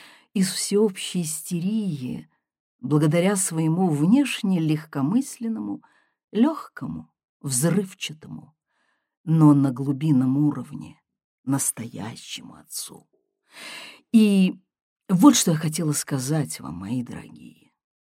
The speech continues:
Сейчас всё очень тяжело. Тяжело в Москве, Питере, Нью-Йорке, Мадриде, Брюсселе. Мы увидели вдруг, что так одинаковы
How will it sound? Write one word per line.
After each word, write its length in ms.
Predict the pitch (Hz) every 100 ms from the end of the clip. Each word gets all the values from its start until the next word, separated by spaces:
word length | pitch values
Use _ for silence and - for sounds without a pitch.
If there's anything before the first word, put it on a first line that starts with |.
| _
Сейчас 340 | - 160 156 151
всё 200 | - -
очень 240 | - -
тяжело. 460 | - - - - _ _ _ _ -
Тяжело 320 | 185 185 170
в 40 |
Москве, 580 | 151 151 - 175 202 190 - _ _
Питере, 580 | 190 190 - 156 156 156 _ -
Нью-Йорке, 640 | 226 247 262 240 190 175
Мадриде, 580 | 185 196 233 269 220 175
Брюсселе. 880 | 147 208 240 - - 277 254 208 196 - - -
Мы 180 | 185 262
увидели 680 | 302 254 233 311 247 262 240
вдруг, 800 | 190 175 240 285 233 - - _ _ _ _ _ _
что 240 | - - 233
так 380 | - 269 240
одинаковы 880 | 196 233 233 262 226 - - - -